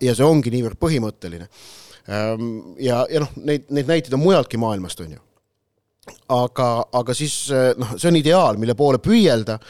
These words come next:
aga reaalelu, mis siin Eestis valitseb, on lihtsalt teistsugune. Ja,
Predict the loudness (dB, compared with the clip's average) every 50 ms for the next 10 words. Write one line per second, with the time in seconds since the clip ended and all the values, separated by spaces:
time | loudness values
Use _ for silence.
0 | -20 -20 -20 -20 -10 -8 -4 -2 0 2 4 4 4 4 4 2 2 0 0 0
1 | -2 -4 -6 _ -10 -8 -6 -2 0 2 2 2 0 -2 -4 -2 2 2 2 2
2 | 0 -2 -4 -8 -6 -4 -4 -2 -4 -4 -4 -6 -6 -4 -2 0 0 0 0 -2
3 | -6 -10 -10 -12 -16 -20 -20 _ -20 -20 -20 -20 -16 _ -4 -2 0 0 0